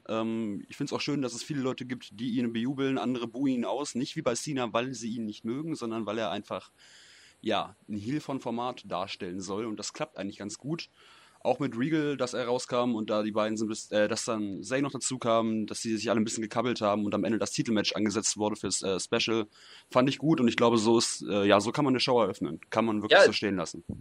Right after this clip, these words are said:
Speaker 2: ich, ich, ich hab ja letzte Woche schon gesagt, ich würde mir einfach noch so ein, so ein Segment mit Owens und Zayn wünschen, die jetzt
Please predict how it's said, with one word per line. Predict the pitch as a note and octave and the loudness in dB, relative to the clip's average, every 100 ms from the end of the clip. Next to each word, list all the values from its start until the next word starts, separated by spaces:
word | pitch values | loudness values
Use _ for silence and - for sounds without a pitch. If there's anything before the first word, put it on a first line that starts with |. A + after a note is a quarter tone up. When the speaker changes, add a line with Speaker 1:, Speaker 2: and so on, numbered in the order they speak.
| - | -12
Speaker 2:
ich, | - - | -12 -8
ich, | C3 - | -8 -8
ich | - D3+ | 2 6
hab | D3+ | 8
ja | E3 D#3+ D3+ | 12 12 12
letzte | - D#3 - E3 | 10 6 4 4
Woche | F3 F3 | 4 6
schon | E3+ D#3 | -2 0
gesagt, | C3 D3 - | 6 6 6
ich | - - | 0 4
würde | D3+ | 4
mir | D#3+ | 4
einfach | D#3+ D#3+ D3+ | 2 2 0
noch | D#3 | -2
so | - D3+ | 2 6
ein, | D#3 D3+ D3 - | 6 4 -6 -4
so | C3 | -2
ein | C#3 | 0
Segment | D3 - D3 G3+ G3 | -2 2 2 2 2
mit | D#3 | 2
Owens | D3+ E3 F3 E3 | 6 6 4 0
und | D3+ | -6
Zayn | D3 C#3 D#3+ D3 | 4 6 6 2
wünschen, | D#3+ F#3 - | 0 0 0
die | D3+ D#3 | 0 6
jetzt | D#3+ - | 6 6